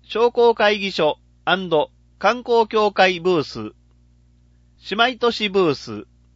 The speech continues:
大道芸。キッチンカー。B、歴史拠点、観光エリア。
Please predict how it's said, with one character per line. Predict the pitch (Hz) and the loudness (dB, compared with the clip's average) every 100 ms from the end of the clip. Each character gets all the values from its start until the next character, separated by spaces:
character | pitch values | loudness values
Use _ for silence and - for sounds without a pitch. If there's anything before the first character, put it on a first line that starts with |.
| _ _ _ _ _ _ _ _ - | _ _ _ _ _ _ _ _ -6
大 | 180 240 | -2 0
道 | 233 214 147 | 2 4 4
芸。 | 120 104 104 _ _ _ _ _ _ _ _ _ _ _ | 0 -4 -8 _ _ _ _ _ _ _ _ _ _ _
キ | - | -8
ッ | 170 - | -8 -6
チ | 240 | -8
ン | 214 156 | -8 -4
カ | 120 113 104 - _ _ _ _ _ _ _ _ _ _ _ _ _ _ | -2 -2 -4 -12 _ _ _ _ _ _ _ _ _ _ _ _ _ _
ー。 | |
B、 | 196 151 107 _ _ _ _ _ _ _ - | 0 0 -2 _ _ _ _ _ _ _ -4
歴 | 175 247 | -4 -4
史 | 233 240 | -10 -6
拠 | 220 214 | -4 0
点、 | 147 110 104 _ _ _ _ | 0 -2 -8 _ _ _ _
観 | 185 240 | -4 -4
光 | 247 226 208 - | -2 0 0 0
エ | 180 | -4
リ | 151 120 | -4 -4
ア。 | 104 | -6